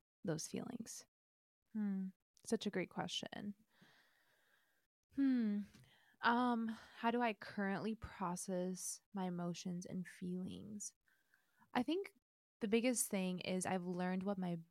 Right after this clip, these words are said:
Speaker 2: base is, which
Speaker 1: Mm.
Speaker 2: is peace. That's what I want to have. I've got it now and I wanna keep it that way. So whenever something is throwing me off and I start feeling anxious, I start feeling scared, whatever it might be,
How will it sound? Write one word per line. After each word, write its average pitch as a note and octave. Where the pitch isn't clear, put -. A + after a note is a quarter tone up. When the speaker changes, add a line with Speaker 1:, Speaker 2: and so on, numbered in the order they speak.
Speaker 2:
base E3+
is, A3+
which F3+
Speaker 1:
Mm. F#3
Speaker 2:
is F3+
peace. -
That's -
what F#3+
I F#3
want F3
to -
have. -
I've E3+
got F3
it F#3+
now G#3+
and F#3+
I -
wanna E3
keep -
it -
that -
way. -
So -
whenever G3+
something G#3
is -
throwing F#3
me F3+
off E3+
and F#3+
I F3+
start F3+
feeling F3+
anxious, F3
I F3+
start F3
feeling F3
scared, F3
whatever F3
it G#3
might A3
be, A#3